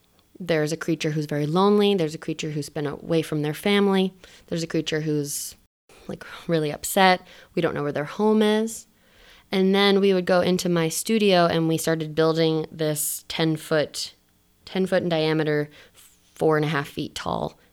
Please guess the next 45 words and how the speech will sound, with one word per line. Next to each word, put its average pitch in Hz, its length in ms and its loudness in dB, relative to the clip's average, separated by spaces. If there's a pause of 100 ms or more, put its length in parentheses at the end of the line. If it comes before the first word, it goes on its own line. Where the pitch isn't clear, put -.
(120)
nest - 500 -6 (320)
made 165 160 -2
out 131 160 -6
of - 220 -10
chicken 190 260 -4
wire 147 400 -2 (300)
and 156 180 -2
wood. 147 300 -2
And 151 160 -4
we 147 320 -6
started 147 400 -8
covering 147 340 -4
it 147 100 -4
with - 160 -10
yarn. 151 460 -4 (680)
And 175 160 0
so 175 160 4
over 190 360 4
the 165 160 2
course 180 340 4
of 175 80 2
those 165 240 2
three 160 220 2
months, 151 560 0
paired 180 340 2
with 165 160 -2
what 170 140 4
was 160 100 0
going 160 240 0
on, 147 320 -2 (300)
like, - 240 -10
in 180 100 4
our 165 140 4
country 151 680 -2 (480)
and 151 500 0 (640)
with 170 280 0
what 160 340 2 (100)
the 170 120 -2
young 160 240 2
people 160 320 0
were 156 140 0
bringing 165 360 4
to 160 80 -2
the 151 100 0
table, 156 560 0